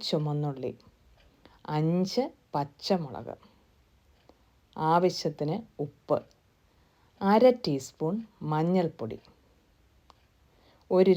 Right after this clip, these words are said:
രണ്ട് തണ്ട് കറിവേപ്പില. ഇതെല്ലാം കൂടെ ചേർത്തതിന് ശേഷം ഇത് ആദ്യമേ ഒന്ന് നന്നായിട്ട് വേവിച്ചെടുക്കണം.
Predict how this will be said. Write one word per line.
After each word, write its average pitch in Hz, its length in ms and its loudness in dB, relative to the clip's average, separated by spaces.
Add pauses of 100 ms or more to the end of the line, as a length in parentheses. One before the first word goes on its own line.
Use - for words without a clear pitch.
രണ്ട് 180 440 4
തണ്ട് 143 260 -2 (280)
കറിവേപ്പില. 127 540 -10 (1700)
ഇതെല്ലാം 240 720 6
കൂടെ 143 240 -4 (1300)
ചേർത്തതിന് 156 600 0 (120)
ശേഷം 156 340 -6 (1800)
ഇത് 240 200 4 (320)
ആദ്യമേ 185 560 2
ഒന്ന് 151 160 -2 (100)
നന്നായിട്ട് 143 760 -4 (180)
വേവിച്ചെടുക്കണം. 151 760 -6